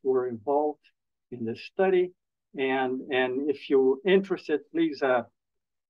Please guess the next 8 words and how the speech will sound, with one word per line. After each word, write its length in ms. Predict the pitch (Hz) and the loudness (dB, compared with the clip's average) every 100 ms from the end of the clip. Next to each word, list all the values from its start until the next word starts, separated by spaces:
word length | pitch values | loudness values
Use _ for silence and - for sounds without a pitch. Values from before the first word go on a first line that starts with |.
| - | -8
uh, 160 | 123 117 | -6 0
download 520 | 151 160 147 147 135 | 4 4 4 4 4
the 80 | 127 | 2
Lancet 380 | 131 135 - - | 2 -2 -8 -6
paper. 520 | 208 208 202 185 180 156 | 2 2 4 2 0 -2
It's 280 | 127 127 156 | -2 -2 -4
open 300 | 151 147 135 | -4 0 0
access, 520 | 127 - 127 120 | 0 -2 -8 -8